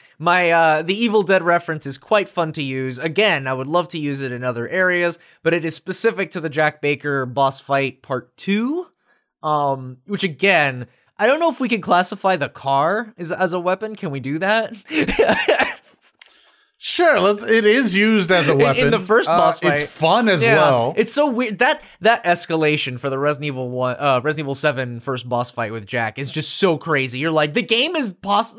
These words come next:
Speaker 1: this is possible? Like, this can happen? Oh my gosh." And it's just so much fun. So yes, the car, I do love that. A rank weapon right there.
Speaker 2: Ironically, not the first time you operate a vehicle in Resident Evil.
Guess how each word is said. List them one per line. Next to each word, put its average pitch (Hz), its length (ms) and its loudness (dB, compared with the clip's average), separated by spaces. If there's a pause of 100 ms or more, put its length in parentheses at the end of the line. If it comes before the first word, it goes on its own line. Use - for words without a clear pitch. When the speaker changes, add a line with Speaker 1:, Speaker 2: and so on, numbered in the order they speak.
(120)
Speaker 1:
this 262 180 -2
is 262 100 -4
possible? 349 640 0 (340)
Like, 208 140 0
this 214 320 0
can 381 160 0
happen? 220 540 -2
Oh 254 160 0
my 214 120 0
gosh." 160 520 0 (380)
And 131 100 -8
it's 131 100 -8
just 127 160 -2
so 131 140 -4
much 117 160 -10
fun. 107 320 -10
So 131 180 -8
yes, 143 280 0
the 156 100 -6
car, 156 500 0
I 151 140 0
do 147 160 -4
love 127 240 -2
that. 104 300 -10
A 147 120 -4
rank 131 300 -8
weapon 117 280 -6
right 101 160 -12
there. 104 220 -12
Speaker 2:
Ironically, 202 1040 2
not 143 480 0
the 175 80 -8
first - 360 -8
time 165 240 -2
you 139 160 -6
operate 143 480 2
a 135 60 0
vehicle 131 460 0
in 113 100 -4
Resident 110 320 -4
Evil. 90 300 -16